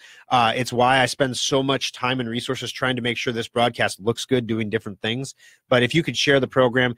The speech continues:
it means a lot to us as well. All right, eight six six, four nine six, eight seven seven two. Before we take our first break, um, there was an issue with Symantec this week.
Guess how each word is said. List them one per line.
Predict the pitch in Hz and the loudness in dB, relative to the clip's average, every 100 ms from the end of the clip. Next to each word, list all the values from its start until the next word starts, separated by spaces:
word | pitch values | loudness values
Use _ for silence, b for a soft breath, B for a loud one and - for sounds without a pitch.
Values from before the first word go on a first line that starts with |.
| b | b
it | - 127 | -8 -2
means | 123 | 0
a | 110 | 2
lot | 104 104 | 2 2
to | - 104 | 0 0
us | 98 - | 0 -2
as | 98 92 | -6 -6
well. | 98 98 - b b b | -8 -8 -10 b b b
All | 143 | 2
right, | |
eight | 123 185 | 4 2
six | - 190 | 4 2
six, | - - | 2 -2
four | - 170 | 2 2
nine | 156 151 | 4 2
six, | 135 143 - | 2 -2 0
eight | 147 151 | -2 -2
seven | - 151 143 | 2 0 0
seven | 127 147 131 | 0 0 2
two. | 156 | -2
Before | 127 165 | 0 0
we | 170 | 0
take | 156 165 | 0 0
our | 139 | -2
first | - 151 - | 0 -2 -2
break, | 131 139 107 _ b b _ | 0 0 0 _ b b _
um, | 131 120 110 104 - _ | 2 2 0 -6 -14 _
there | - 143 | 2 4
was | 143 131 | 4 2
an | 143 | 2
issue | 165 190 165 | 2 2 2
with | 147 143 | 2 0
Symantec | - 135 131 143 160 180 - | -2 -2 0 0 0 -4 -4
this | _ 143 - | _ -6 -2
week. | 143 170 | -2 -2